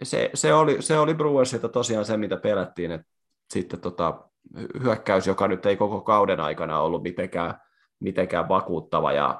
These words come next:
o-, oli niinku koko liigassa niinku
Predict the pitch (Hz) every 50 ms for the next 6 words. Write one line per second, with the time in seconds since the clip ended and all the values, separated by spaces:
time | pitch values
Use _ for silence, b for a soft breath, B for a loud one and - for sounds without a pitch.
0 | - - - 76 - - - 87 90 85 82 80 82 80 78 - 80 76 76 -
1 | - _ _ _ _ _ _ _ _ _ _ _ _ _ _ _ _ _ _ -
2 | 101 95 101 98 95 101 101 95 90 90 85 82 - 87 87 82 80 80